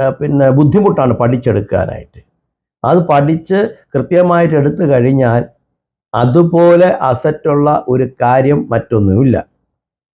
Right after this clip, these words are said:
സ്കന്ധഹോര വളരെയേറെ ബുദ്ധിമുട്ടുള്ളത് കൊണ്ട്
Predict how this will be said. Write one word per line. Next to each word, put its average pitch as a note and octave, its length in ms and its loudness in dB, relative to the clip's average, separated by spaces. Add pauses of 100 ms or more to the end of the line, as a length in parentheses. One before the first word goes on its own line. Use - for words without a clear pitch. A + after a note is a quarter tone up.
(300)
സ്കന്ധഹോര A3 680 2 (260)
വളരെയേറെ E3 640 4 (760)
ബുദ്ധിമുട്ടുള്ളത് D#3+ 760 2
കൊണ്ട് B2 380 2